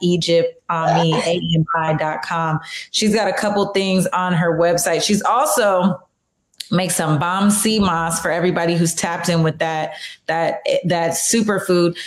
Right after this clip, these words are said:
She was curing all of us during covid at the time when we couldn't get in these hospitals, y'all. Like, literally, she had those emergency packs.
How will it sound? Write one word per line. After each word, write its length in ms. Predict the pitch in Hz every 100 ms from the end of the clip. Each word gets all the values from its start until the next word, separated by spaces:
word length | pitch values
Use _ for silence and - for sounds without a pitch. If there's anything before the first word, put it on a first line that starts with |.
| -
She 200 | - 277
was 240 | 254 254 254
curing 480 | - 269 269 247 214
all 340 | 208 220 226
of 140 | 214 175
us 360 | 156 151 151
during 360 | 165 196 185 170
covid 680 | - 240 220 180 165 160 - - -
at 140 | 180 196
the 100 | 196
time 300 | 214 208 196
when 160 | 185
we 120 | 196
couldn't 260 | 196 202 185
get 160 | 180 185
in 100 | 175
these 220 | 170 -
hospitals, 560 | 196 202 - 170 160
y'all. 240 | 160 156 156
Like, 240 | 156 151
literally, 540 | 170 214 233 208 170 165
she 220 | - 190
had 200 | 196 175
those 200 | 180 175
emergency 640 | 170 165 190 175 175 170 160
packs. 360 | 170 147 143